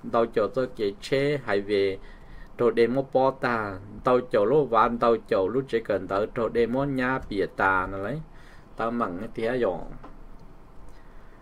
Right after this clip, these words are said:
Số sườn bằng có phô tuần thua tờ li non hú nò hay tía, tết chơi Philippines, chế gì xe tôi yếu thái giờ chú mà, tết chơi Philippines xa yếu, yếu,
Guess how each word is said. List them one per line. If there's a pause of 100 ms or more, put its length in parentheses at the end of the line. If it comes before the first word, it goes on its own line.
(420)
Số
sườn
bằng
có
phô
tuần
thua
tờ
li
non
hú
nò
hay
tía,
tết
chơi
Philippines,
chế
gì
xe
tôi
yếu
thái
giờ (120)
chú
mà, (460)
tết
chơi
Philippines
xa
yếu,
yếu,